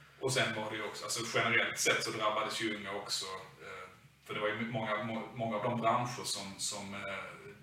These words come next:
liksom, blev hårt drabbade av pandemin, av nedstängning eller sådär, av lockdowns och annat. Eh, hotellbranschen och restauranger och annat.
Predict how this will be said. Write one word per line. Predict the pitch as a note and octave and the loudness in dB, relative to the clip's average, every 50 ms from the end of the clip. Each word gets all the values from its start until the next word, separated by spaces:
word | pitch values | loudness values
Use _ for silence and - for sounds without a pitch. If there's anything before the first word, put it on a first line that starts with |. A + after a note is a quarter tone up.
| - - - - - - - - | -20 -20 -20 -20 -20 -18 -16 -16
liksom, | - - - - - - - - | -14 -14 -12 -12 -12 -12 -10 -6
blev | G#2 G2+ G2+ | -4 -4 -2
hårt | G2+ A#2 - - - - - A2+ | 0 0 -2 -2 -2 -6 -8 -4
drabbade | A2 G2+ F2+ F2+ - F#2 - C3 | 0 0 0 2 2 4 6 6
av | C3 - - - - | 6 6 6 2 0
pandemin, | - F#2 F#2+ G2 F#2+ - - - D#2 - - - - | -4 -4 -4 -4 -6 -6 -8 -8 -10 -12 -14 -18 -18
av | - G2 | -14 -8
nedstängning | G2 G2 G2 G2 - - - - - - - - - - - - - - - - - - | -4 -4 -4 -4 -4 -6 -10 -12 -14 -14 -16 -16 -18 -14 -8 -6 -4 -4 -4 -4 -4 -6
eller | - - | -6 -6
sådär, | - - - F2+ - - D#3 - - | -8 -6 -2 0 0 0 0 0 -2
av | - - - | -6 -4 -4
lockdowns | D3+ D3+ - - - D3+ - - D3 - | -4 -4 -4 -6 -8 -8 -6 -6 -4 -2
och | - F#3 F#3 | 0 0 0
annat. | - - - - - - - - - - - - - - - - - - F#2 | 0 -2 -4 -4 -6 -10 -10 -16 -20 -20 -20 -20 -20 -20 -20 -20 -20 -16 -12
Eh, | F2+ - - - | -10 -8 -8 -8
hotellbranschen | - G#2+ - - G2 F#2+ F#2 F#2 F#2 - - - - D3+ D#3+ - - - - - F#2 F#2 - - | -8 -6 -4 0 0 0 0 0 -4 -8 -4 2 4 4 4 4 2 0 -4 -6 -8 -8 -8 -6
och | - | -4
restauranger | - - - - - - F2+ F2+ F2+ F#2 F#2 - F#2+ | -2 -2 -2 -2 -2 0 0 2 2 0 -2 -4 -2
och | F#2+ F#2 F#2 F2+ | -2 0 -2 -2
annat. | F2 - - - - - - - - | -2 -4 -8 -8 -6 -6 -6 -8 -8